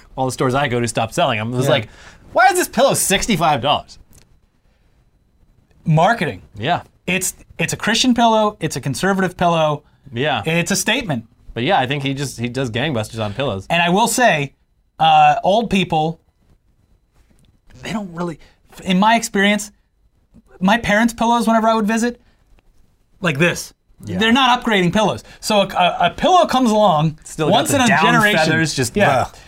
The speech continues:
Speaker 2: Once in a generation, a pillow will come along, and they'll say, "I've got a reason to get a pillow now. Not
Speaker 1: Yeah.
Speaker 2: only am I upgrading from my currently flat pillow that I've had for thirty years,
Speaker 1: Yeah.
Speaker 2: uh, that is probably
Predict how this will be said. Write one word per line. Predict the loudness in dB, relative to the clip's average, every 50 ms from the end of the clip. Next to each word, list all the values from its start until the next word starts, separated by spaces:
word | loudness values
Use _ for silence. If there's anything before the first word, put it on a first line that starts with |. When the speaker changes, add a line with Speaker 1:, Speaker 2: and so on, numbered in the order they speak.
| -20 -8 -2
Speaker 2:
Once | 0 0 2 2
in | 2 2
a | 2
generation, | 2 4 4 4 4 2 2 2 2 0 0
a |
pillow | -2 0 0 0 2 2
will | 2 2
come | 0 0 0 2
along, | 2 2 4 2 2 0 -2 -10 -18 -20 -12 -6
and | -2 0 0
they'll | 0 0
say, | 0 0 0 0 0 -2 -6 _ _ _ -14 -14 -14 -14 -20 -20 -20 _ -4
"I've | -2 0 2
got | 2 2 2
a | 2
reason | 2 2 2 2 2 2
to | 2
get | 2 0
a | 0
pillow | 0 0 0 0 0 -2
now. | -4 -6 -8 -12 -16 _ _ _ -4
Not | 0 2 4 4
Speaker 1:
Yeah. | 4 4
Speaker 2:
only | 4 4 4 4 2
am | 4 2
I | 2 2 2 0
upgrading | -2 -2 -2 -2 0 0 0 2 2 0 0
from | 0 -2 0 2
my | 2 2 0
currently | 0 0 0 0 0 -2 -4 -8
flat | -4 0 2 2 2 2
pillow | 0 -2 -2 -2
that | -2 -2 0
I've | 0 2
had | 2 0 0
for | -2 -6
thirty | -6 -8 -8 -4 -2 -2 0 0 -2
years, | -2 -2 -2 -4 -4 -6 -12 -20 -20 _ _ _ _ _ -20 -20
Speaker 1:
Yeah. | -20 -18 -18 -20 -20 -20 _ _
Speaker 2:
uh, | -2 0 2 2
that | 2 0
is | -2 -2
probably | -2 0 2 2 2 4 2 2 2 2 0 -2 -6